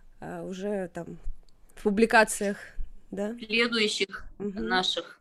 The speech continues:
Speaker 2: да, выходах в эфир.
Speaker 1: Будем
Speaker 2: Или
Speaker 1: дополнять.
Speaker 2: Да, будем дополнять, будем оформлять. А сегодня так, э, случилось, срослось, сложилось, что у нас, э, с Настей одна травма,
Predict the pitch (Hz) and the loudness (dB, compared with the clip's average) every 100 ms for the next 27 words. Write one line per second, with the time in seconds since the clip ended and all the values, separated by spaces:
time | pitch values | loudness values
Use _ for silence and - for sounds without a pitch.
0 | - 165 160 156 156 202 240 202 190 180 | -8 -6 -4 -4 -2 0 2 2 4 4
1 | - 170 190 190 160 156 - _ - - | 2 -6 -6 -2 -4 -4 -14 _ -20 -20
2 | - 208 269 262 233 196 175 165 160 160 | -12 -2 0 2 2 4 4 4 2 0
3 | 160 - - - - - - _ - 190 | -2 -4 -4 -8 -10 -14 -18 _ -8 2
4 | 180 165 175 208 185 - 165 156 151 147 | 4 4 2 2 2 0 0 0 -2 -4
5 | - 170 170 165 - - 139 135 151 - | -8 -4 -2 -4 -6 -6 -2 -2 -2 -8
6 | - - - - 180 196 - 208 262 320 | -12 -12 -8 2 4 4 4 8 8 8
7 | 311 277 240 240 - 214 208 202 - - | 6 6 4 2 0 0 0 0 -6 -10
8 | 226 226 226 262 269 233 208 - - - | -4 -2 0 2 4 4 2 -4 -16 -16
9 | - 208 208 - 233 226 214 - 208 208 | -2 2 2 2 4 4 2 -2 2 2
10 | 208 285 294 233 226 - 202 196 196 214 | 2 4 4 4 2 -4 -2 0 4 6
11 | 220 - - 202 190 190 - 220 220 - | 4 2 -4 -2 -2 -2 0 0 0 0
12 | 190 180 180 202 185 - 185 220 220 175 | 2 2 4 2 2 2 0 0 -4 -8